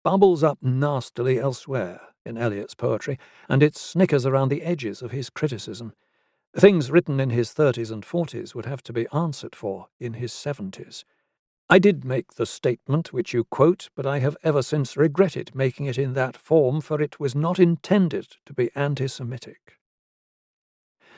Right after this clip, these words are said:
But The Wasteland is free of it, by a happy accident, or by the intervention of the muses.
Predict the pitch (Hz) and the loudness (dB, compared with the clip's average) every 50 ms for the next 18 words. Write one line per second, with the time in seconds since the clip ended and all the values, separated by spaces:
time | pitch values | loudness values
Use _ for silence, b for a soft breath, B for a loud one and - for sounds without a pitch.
0 | b b b b - 226 175 180 190 180 214 233 233 - - - - 110 101 98 | b b b b 6 8 8 8 8 6 4 4 4 2 -4 -8 -8 -8 -6 -6
1 | 98 104 113 113 - _ _ _ - 139 139 127 - - - 180 180 160 123 92 | -8 -10 -12 -14 -18 _ _ _ -12 -10 -10 -10 -10 -8 -4 -2 0 0 -2 -4
2 | - - - - - _ _ _ _ _ _ _ _ _ _ _ _ _ _ _ | -12 -14 -18 -20 -20 _ _ _ _ _ _ _ _ _ _ _ _ _ _ _
3 | _ - 170 135 113 104 - - 131 120 - - 120 101 104 117 117 - - - | _ 2 4 4 4 2 -2 -4 -6 -6 -6 -6 -6 -6 -6 -8 -10 -12 -18 -20
4 | - - 104 - - - _ _ _ _ _ _ _ _ _ _ _ _ _ _ | -20 -20 -20 -20 -20 -20 _ _ _ _ _ _ _ _ _ _ _ _ _ _
5 | - 175 165 139 147 139 139 131 131 139 131 120 127 117 139 135 127 - - - | 4 6 6 6 6 4 4 2 0 0 0 0 0 2 2 2 0 -2 -6 -8
6 | 135 135 123 135 135 151 160 175 180 143 110 - - - | -6 -6 -4 -4 -4 -4 -4 -6 -6 -8 -10 -16 -18 -20